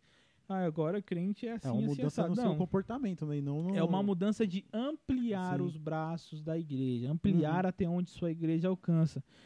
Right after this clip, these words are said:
Speaker 1: Então, assim, a gente às vezes é de uma igreja, a gente critica a nossa igreja, a gente não gosta da nossa igreja de algumas coisas e de outras, mas já parou pra pensar que a sua igreja é aquilo ali, mas você pode ampliar o braço
Speaker 2: Exatamente,
Speaker 1: dela
Speaker 2: né?
Speaker 1: em outra coisa que você acha que precisa
Speaker 2: É,
Speaker 1: fazer.
Speaker 2: é um, um exemplo bem besta, eu acho que é quando,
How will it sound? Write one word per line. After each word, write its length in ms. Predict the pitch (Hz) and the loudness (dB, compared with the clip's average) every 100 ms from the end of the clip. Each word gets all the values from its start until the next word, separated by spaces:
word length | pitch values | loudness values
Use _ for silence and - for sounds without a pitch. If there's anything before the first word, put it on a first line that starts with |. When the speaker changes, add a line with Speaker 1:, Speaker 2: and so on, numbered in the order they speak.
| - - | -20 -4
Speaker 1:
Então, 260 | 143 190 202 | 2 6 6
assim, 360 | 185 185 143 - _ _ _ | 6 4 2 -4 _ _ _
a 60 | 117 | -4
gente 260 | 151 160 180 | -2 2 4
às 80 | 170 | 4
vezes 180 | 175 175 | 6 4
é 80 | |
de 80 | 170 | 2
uma 140 | 180 190 | 0 0
igreja, 480 | 185 170 202 214 | 2 4 4 4
a 40 | 220 | 2
gente 160 | 214 - | 0 -2
critica 500 | 240 208 220 214 220 | -2 0 -2 0 0
a 20 | |
nossa 220 | 214 - | 0 -2
igreja, 320 | 202 180 147 | 4 6 6
a 40 | 143 | 2
gente 180 | - | -2
não 100 | 175 | -2
gosta 260 | 170 170 160 | 2 2 4
da 80 | 165 | 2
nossa 160 | 170 | 2
igreja 160 | 160 151 | 4 4
de 60 | 160 | 4
algumas 320 | 156 170 - | 4 2 2
coisas 240 | 170 165 | 4 4
e 40 | 180 | 6
de 80 | |
outras, 380 | 196 147 143 - - - _ | 6 6 0 -2 -12 -20 _
mas 180 | 156 160 | 2 4
já 100 | 175 | 4
parou 220 | 190 190 | 4 4
pra 80 | 185 | 4
pensar 260 | 170 202 | 2 0
que 100 | 175 | 0
a 40 | 151 | -2
sua 160 | - | -2
igreja 500 | 160 151 160 185 302 - - _ _ | 0 4 6 6 2 -4 -14 _ _
é 140 | 156 160 | 2 4
aquilo 320 | 180 254 302 | 4 2 4
ali, 300 | 330 240 165 | 8 8 8
mas 160 | 151 | 6
você 260 | 156 160 208 | 4 6 6
pode 560 | 208 190 233 320 285 254 | 6 4 4 2 2 0
ampliar 600 | 226 240 220 208 190 185 | 2 4 4 4 2 -2
o 60 | 165 | -4
braço 340 | 165 165 - | 0 0 4
Speaker 2:
Exatamente, 200 | 170 151 | 4 6
Speaker 1:
dela 260 | 151 151 151 | 6 6 6
Speaker 2:
né? 60 | |
Speaker 1:
em 140 | 151 156 | 6 10
outra 360 | 165 170 175 160 | 10 8 2 -4
coisa 380 | - 156 147 | -4 -4 -4
que 80 | - | -4
você 240 | 151 147 156 | -4 -2 0
acha 160 | 147 | -2
que 60 | - | 0
precisa 320 | 170 165 165 | 2 4 4
Speaker 2:
É, 40 | 165 | 6
Speaker 1:
fazer. 380 | 180 160 123 151 | 6 6 4 2
Speaker 2:
é 40 | |
um, 260 | 160 165 160 | 0 0 2
um 60 | |
exemplo 320 | 165 165 165 147 | 2 0 -2 -2
bem 200 | 151 196 | -2 0
besta, 340 | 139 180 - | 0 0 0
eu 60 | 139 | -2
acho 120 | 143 | -2
que 80 | 143 | -8
é 40 | |
quando, 760 | - 151 156 160 156 156 143 | -2 -2 2 4 6 6 4